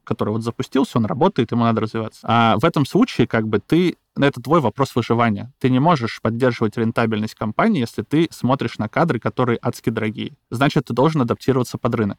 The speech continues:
Поверь мне, э, ну, это моё предположение, но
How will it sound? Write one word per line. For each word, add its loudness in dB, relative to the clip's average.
Поверь 2
мне, 2
э, 2
ну, 0
это 2
моё 6
предположение, -2
но 4